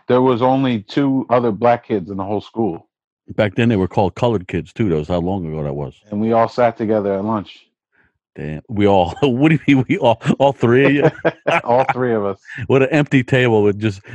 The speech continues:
Speaker 2: it's a, a table for nine and there's three guys there.
Speaker 1: Yeah. And you know what's really crazy is that two of us were Jehovah's Witnesses.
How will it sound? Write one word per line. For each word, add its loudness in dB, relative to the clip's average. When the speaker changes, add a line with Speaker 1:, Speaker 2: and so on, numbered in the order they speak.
Speaker 2:
it's 0
a, 0
a 2
table 0
for -2
nine 0
and -2
there's -8
three -2
guys -2
there. -6
Speaker 1:
Yeah. 0
And 4
you 4
know 4
what's 0
really 4
crazy 0
is -4
that 0
two 2
of 0
us -4
were 0
Jehovah's 0
Witnesses. -6